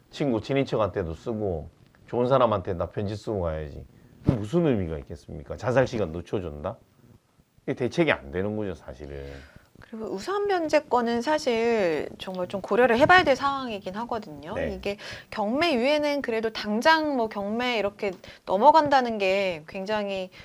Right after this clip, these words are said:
Speaker 1: 아,
Speaker 2: 정신적인
Speaker 1: 심리적
Speaker 2: 충격도
Speaker 1: 부담이죠.
Speaker 2: 크잖아요. 그래서
Speaker 1: 네.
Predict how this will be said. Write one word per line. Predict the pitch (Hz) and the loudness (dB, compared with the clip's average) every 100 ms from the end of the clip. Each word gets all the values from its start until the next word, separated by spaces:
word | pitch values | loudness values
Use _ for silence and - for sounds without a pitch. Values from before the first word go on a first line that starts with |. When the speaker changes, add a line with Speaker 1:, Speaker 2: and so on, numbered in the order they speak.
| - | -14
Speaker 1:
아, | |
Speaker 2:
정신적인 | - 302 - 165 262 214 | -8 -2 4 6 6 6
Speaker 1:
심리적 | - 320 | 2 4
Speaker 2:
충격도 | 311 214 208 240 226 214 202 180 - | 6 6 4 4 4 2 0 -2 -6
Speaker 1:
부담이죠. | - 285 | -10 2
Speaker 2:
크잖아요. | 330 294 175 170 233 202 | 4 4 0 -4 -4 -4
그래서 | 196 185 | -4 -4
Speaker 1:
네. | 185 | -4